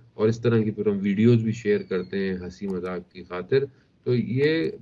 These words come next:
काबिल मजम्मत भी है और इंसान की रूह के ऊपर भी negative असरात जो है वो मुरतब करता है। तो इंसान ये देखे कि वो कोई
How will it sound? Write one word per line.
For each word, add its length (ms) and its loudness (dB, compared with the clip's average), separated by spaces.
काबिल 320 0
मजम्मत 500 0
भी 220 0
है 400 0
और 160 0
इंसान 480 0
की 100 -2
रूह 300 0
के 100 -2
ऊपर 240 0
भी 140 -4
negative 560 -2
असरात 400 -8
जो 140 -14
है 100 -10
वो 200 -12
मुरतब 360 -10
करता 400 -20
है। 60 -20
तो 60 -10
इंसान 400 -4
ये 80 -2
देखे 380 4
कि 160 0
वो 260 2
कोई 240 6